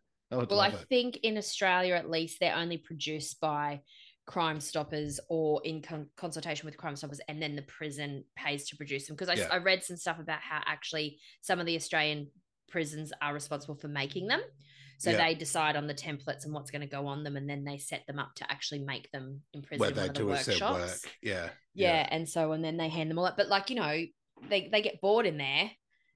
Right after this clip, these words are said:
Speaker 2: and so they're playing cards. So naturally it would come up and you might lead to a conversation, or, "I know this person. I spoke to someone one time and they knew this person, and they saw
Speaker 1: This
Speaker 2: that, that
Speaker 1: guy's
Speaker 2: was the last time they were seen. This was actually the last time they seen,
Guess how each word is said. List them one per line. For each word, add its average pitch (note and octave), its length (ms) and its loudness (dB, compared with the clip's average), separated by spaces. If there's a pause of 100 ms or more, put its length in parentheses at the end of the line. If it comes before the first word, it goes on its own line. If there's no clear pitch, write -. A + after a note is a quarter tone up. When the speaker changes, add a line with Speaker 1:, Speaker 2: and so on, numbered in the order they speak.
Speaker 2:
and E3+ 120 -4
so F3+ 120 0
they're E3+ 120 0
playing E3+ 320 -4
cards. E3 520 0
So F3 100 -2
naturally D3+ 760 -2 (360)
it F3 140 -4
would D#3 140 -4
come D3+ 240 -6
up D3+ 380 -2
and C3 240 -6 (480)
you D#3+ 100 -4
might D3+ 240 2
lead D#3 200 0
to D#3+ 120 -6
a D3 40 -8
conversation, D3+ 720 -4
or, D3 120 -2
"I D3+ 160 2
know E3 180 2
this F3+ 160 -4
person. C#3 320 -6
I E3 80 2
spoke E3 320 -2
to E3+ 80 -10
someone C3+ 300 -6
one B2+ 140 -10
time C3+ 180 -8
and C3 100 -12
they D3+ 160 -4
knew D#3 180 -4
this C#3+ 200 -6
person, C3+ 440 -6
and C3 220 -10
they E3 180 0
saw - 180 -2
Speaker 1:
This E3+ 80 2
Speaker 2:
that, F3 160 4
that F3+ 80 6
Speaker 1:
guy's F3+ 80 4
Speaker 2:
was G3 100 6
the F3 80 2
last D#3+ 380 4
time D3+ 180 0
they D3 100 0
were C#3+ 80 -4
seen. D3+ 320 -4
This F#3 240 -2
was E3 100 -8
actually D3+ 280 -6
the D3 100 -4
last C#3+ 280 -8
time D3 180 -2
they C#3+ 100 -4
seen, C#3 380 -8